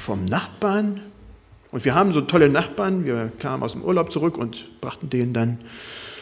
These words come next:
äh, die Kinder wollten denen was mitbringen, also haben wir dann ein paar Fläschchen mitgebracht und gleich kam sofort ein halbes Brot und eine Flasche Wein und was nicht zurück. Das tut was.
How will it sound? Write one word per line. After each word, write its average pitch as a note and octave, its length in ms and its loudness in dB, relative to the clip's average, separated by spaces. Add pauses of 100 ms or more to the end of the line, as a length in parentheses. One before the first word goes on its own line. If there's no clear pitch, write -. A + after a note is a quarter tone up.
(260)
äh, A2 380 -2 (960)
die G#2 60 -6
Kinder C3+ 280 0
wollten A#2 240 4
denen A2 160 2
was G2 160 -4
mitbringen, C3 500 4
also A2+ 280 0
haben A2+ 100 -2
wir G#2+ 60 0
dann F#2+ 220 -2
ein F#2 40 -8
paar F#2+ 160 -6
Fläschchen A#2 540 2
mitgebracht A#2 600 -2
und - 380 -8
gleich D#3 320 2
kam C#3+ 220 4
sofort C3+ 480 4
ein C3+ 180 0
halbes D3+ 380 4
Brot E3 400 2
und A#2+ 80 2
eine B2 100 -4
Flasche C3+ 380 0
Wein F3 280 4
und D3 120 0
was D#3 100 2
nicht D#3+ 140 0
zurück. D#3+ 360 0 (2500)
Das - 180 -6
tut - 180 0
was. - 420 -2